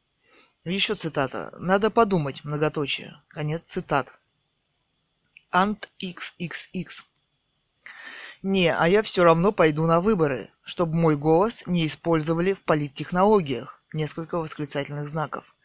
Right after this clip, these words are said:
"Просто зачеркну все эти фамилии, напишу:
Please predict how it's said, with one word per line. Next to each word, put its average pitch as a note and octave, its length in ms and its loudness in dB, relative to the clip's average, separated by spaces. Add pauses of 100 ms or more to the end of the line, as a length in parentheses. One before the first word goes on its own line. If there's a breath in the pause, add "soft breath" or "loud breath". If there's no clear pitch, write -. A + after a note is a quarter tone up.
(420 loud breath)
"Просто G#3+ 420 0
зачеркну F3 1040 -2
все - 260 0
эти E3+ 380 -2
фамилии, F#3+ 680 0
напишу: E3 680 -2